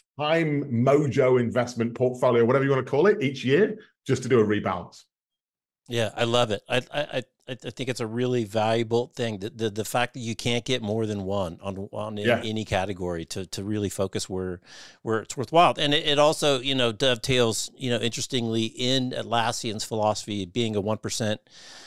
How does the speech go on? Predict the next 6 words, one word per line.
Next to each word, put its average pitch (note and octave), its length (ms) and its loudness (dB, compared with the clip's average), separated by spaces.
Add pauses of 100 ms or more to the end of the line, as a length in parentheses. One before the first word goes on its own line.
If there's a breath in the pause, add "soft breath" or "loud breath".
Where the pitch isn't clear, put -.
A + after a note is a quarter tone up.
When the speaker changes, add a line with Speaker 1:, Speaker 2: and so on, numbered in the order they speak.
(140 loud breath)
Speaker 2:
uh, F3 160 6
Speaker 1:
Mm. G3 120 8
Speaker 2:
company, A2+ 480 0
having A2+ 360 2
their A2+ 140 4
foundation, G#2 920 0